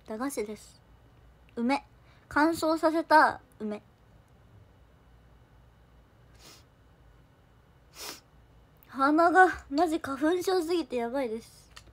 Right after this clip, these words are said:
みんな花粉症？あれ花粉症なんだけどさ、今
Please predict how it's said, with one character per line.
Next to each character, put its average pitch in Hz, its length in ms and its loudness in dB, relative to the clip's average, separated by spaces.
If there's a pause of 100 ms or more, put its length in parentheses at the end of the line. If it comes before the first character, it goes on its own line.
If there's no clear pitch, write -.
(380)
み 262 80 -8
ん 294 40 -4
な 302 140 0
花 240 260 -10
粉 262 60 -10
症？ 294 300 -6 (960)
あ 226 60 -14
れ 220 80 -10
花 240 280 -6
粉 349 60 -4
症 359 200 -2
な 349 120 -2
ん 302 40 -2
だ 233 100 -6
け - 80 -18
ど 208 120 -16
さ、 214 160 -20
今 202 240 -16